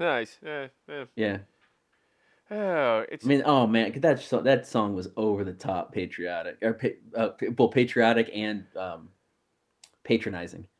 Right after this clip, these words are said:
Speaker 2: The, "We'll put a boot in your ass, it's the American way." You know?
Speaker 1: It's part of the American way, I guess, if you wanna
Speaker 2: No,
Speaker 1: look
Speaker 2: he's
Speaker 1: at
Speaker 2: not,
Speaker 1: it.
Speaker 2: it was, wasn't wrong.
Speaker 1: No, it, it's just weird, like, uh, with everything that's going on, and the funny that how we're talking about Twitter, and one of our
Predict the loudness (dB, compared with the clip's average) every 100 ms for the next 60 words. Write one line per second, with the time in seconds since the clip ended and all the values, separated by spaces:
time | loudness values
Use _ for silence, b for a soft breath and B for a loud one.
0 | _ _ _ _ -4 -2 -4 2 2 4
1 | 0 0 -2 -4 -4 -6 -8 -4 -4 -4
2 | -6 -6 -6 -6 -6 -10 _ b b b
3 | b b b b b b b b b b
4 | _ -12 -6 -2 0 -2 -6 0 6 6
5 | 6 -2 -2 -2 -2 -4 -4 -2 0 0
6 | 0 0 -2 -4 -14 -18 -20 _ _ _
7 | -10 -6 -4 0 2 2 2 2 2 2
8 | 0 -2 -2 0 -2 -2 -6 -10 _ -2
9 | 0 0 -4 -10 -8 -6 -6 -8 -6 -8
10 | -6 -4 -2 -4 -4 -4 -4 -14 _ -20
11 | -10 -10 -2 2 4 2 0 -4 -6 -4
12 | -4 -2 -4 -6 -12 -10 -8 -8 -6 -6
13 | -4 -6 -4 -4 -2 -6 -6 -6 -4 -4
14 | -6 -4 -4 0 -2 -2